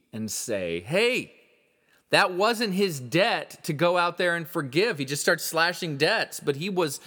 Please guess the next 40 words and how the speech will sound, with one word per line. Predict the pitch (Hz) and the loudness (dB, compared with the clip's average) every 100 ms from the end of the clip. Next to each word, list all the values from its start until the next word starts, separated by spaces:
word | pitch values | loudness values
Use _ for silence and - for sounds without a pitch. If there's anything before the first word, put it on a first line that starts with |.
| 160 | -6
just | 175 151 | -2 -2
the | 147 | -2
manager | 135 143 226 185 135 123 | 0 0 0 -2 0 -2
of | 110 | 0
the | 127 | 0
accounts. | - 127 156 170 | 0 -2 -2 -2
He | |
wasn't | 151 165 160 | -2 -2 -2
the | 139 | -2
owner. | 139 233 240 104 - _ _ _ _ | -2 -2 -4 -6 -10 _ _ _ _
That | - 277 | 2 4
wasn't | 277 240 196 | 4 2 0
his | 233 196 | 0 0
to | 208 | 0
give | 170 185 | 2 2
away. | 175 170 175 247 - - | 2 2 2 0 -4 -2
That | 190 214 | 2 4
wasn't | 254 240 208 | 4 2 0
his | 214 156 | 0 0
debt | 113 151 - - | 0 0 0 -2
to | - | -4
forgive. | - 139 123 131 190 208 - - | 0 0 2 0 0 -2 -16 -8
We | 165 185 | -2 0
are | 151 | 0
so | - 185 240 | -2 0 0
quick | - 247 - | 2 0 0
to | 165 | -4
catch | - 160 170 | 0 0 0
on | 156 | 0
to | 143 | 0
that. | 139 160 95 - - - - | 0 0 -2 -4 -12 -20 -2
But | 131 160 | 2 4
I | 214 | 4
think | 262 220 | 0 -2
this | 170 156 | -2 -4
parable | - 208 240 175 | 0 2 2 0
really | 151 147 131 | 0 0 0
works | 131 220 - 143 | 2 2 0 -2
on | 113 | -2
us | 101 92 - - - | -4 -6 -6 -10 -14